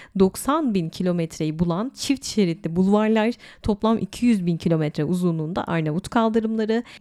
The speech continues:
geçitleri, tünelleri, viyadükleri, yani ulaşım sistemleri müthiş. Bir de o dönemde,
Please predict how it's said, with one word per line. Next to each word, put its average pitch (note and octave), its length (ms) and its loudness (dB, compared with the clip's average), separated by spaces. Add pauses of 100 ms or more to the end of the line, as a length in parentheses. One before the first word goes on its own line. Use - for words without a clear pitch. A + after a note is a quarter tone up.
(100)
geçitleri, A3 840 2
tünelleri, G3 800 0
viyadükleri, G#3 880 2
yani F3 220 0
ulaşım G#3+ 520 0
sistemleri G3 640 -4
müthiş. - 520 -6
Bir B3+ 100 -2
de C#4 60 4
o C4 200 -2
dönemde, G3+ 500 0